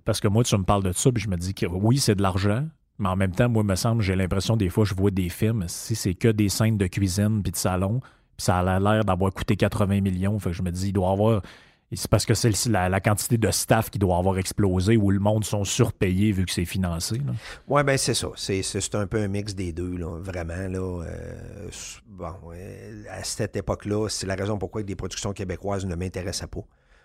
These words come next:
Speaker 2: en plus de vendre juste au Québec, puis en plus que tu peux pas avoir de, il y a aucun film québé-, aucun film québécois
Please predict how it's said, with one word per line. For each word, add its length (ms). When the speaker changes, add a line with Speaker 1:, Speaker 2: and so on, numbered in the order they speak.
Speaker 2:
en 120
plus 180
de 60
vendre 180
juste 220
au 40
Québec, 400
puis 100
en 100
plus 200
que 120
tu 80
peux 100
pas 140
avoir 180
de, 80
il 80
y 20
a 60
aucun 380
film 380
québé-, 380
aucun 560
film 580
québécois 580